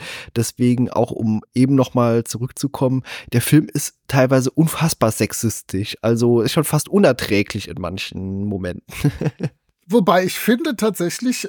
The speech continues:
Speaker 2: und ich bin ja eigentlich, äh, die Frauenbeauftragte von uns, ähm, dass er das so ekelhaft überzeichnet, dass, wie gesagt, echt nur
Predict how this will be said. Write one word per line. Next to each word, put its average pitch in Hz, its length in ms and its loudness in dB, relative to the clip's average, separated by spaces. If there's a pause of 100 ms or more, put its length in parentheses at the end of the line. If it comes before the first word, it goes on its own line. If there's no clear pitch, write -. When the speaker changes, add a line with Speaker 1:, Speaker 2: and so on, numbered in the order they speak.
(140)
Speaker 2:
und 180 380 -2
ich 170 200 -8
bin 196 120 2
ja 190 160 4
eigentlich, 185 680 -2
äh, 151 340 -2 (360)
die 160 120 -2
Frauenbeauftragte 160 1000 0
von 143 240 -4
uns, 190 280 -4 (360)
ähm, 175 280 4 (380)
dass 175 180 -2
er 202 80 2
das 185 200 -2
so 240 240 -2 (140)
ekelhaft 226 680 2
überzeichnet, 202 1000 -2 (340)
dass, 202 420 0
wie 233 100 0
gesagt, 202 400 -2
echt 247 340 -2
nur 226 400 2